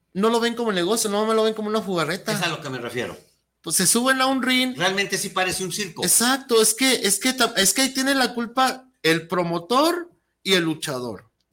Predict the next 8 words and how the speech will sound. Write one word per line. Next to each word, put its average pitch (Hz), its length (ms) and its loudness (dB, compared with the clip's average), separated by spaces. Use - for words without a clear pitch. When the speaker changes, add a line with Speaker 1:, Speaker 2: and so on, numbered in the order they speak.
Speaker 1:
El 185 220 -2
promotor 214 640 0
porque 240 200 -2
agarra 208 360 2
chavos 175 400 -2
que - 80 -12
están 175 220 -6
empezando, 170 800 -6